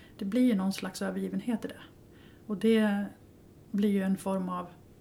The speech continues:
skam också, att inte kanske känna sig älskad, att inte känna sig vald eller sedd. Och i det här så formas ju någonting av någon slags försvar. Det här ska jag försvara mig mot lite, sådär. Om man som barn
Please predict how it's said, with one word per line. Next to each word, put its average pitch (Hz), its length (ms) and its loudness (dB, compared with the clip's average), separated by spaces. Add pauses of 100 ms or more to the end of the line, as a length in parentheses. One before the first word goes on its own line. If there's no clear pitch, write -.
(200)
skam 233 520 -2
också, - 420 -14
att 202 120 -6
inte 190 240 -4
kanske 190 300 -4
känna 180 280 -8
sig 175 140 -8
älskad, - 380 -12
att 190 160 -6
inte 196 200 0
känna 185 220 -2
sig 185 140 -6
vald 185 360 -4
eller 202 120 -2
sedd. - 380 -2 (720)
Och 202 120 -4
i 247 120 6
det 220 80 4
här 196 200 4
så 196 120 -4
formas 208 420 4
ju 233 40 4
någonting 175 480 -2
av 175 220 -8
någon 175 160 -6
slags - 280 -12
försvar. 90 540 -6 (160)
Det 202 60 -4
här 202 80 0
ska - 140 -6
jag 190 80 -2
försvara 208 420 -2
mig 180 120 -4
mot 185 280 -8
lite, - 260 -10 (260)
sådär. - 240 -6 (1400)
Om 220 220 8
man 220 300 6
som 214 320 4
barn 254 320 8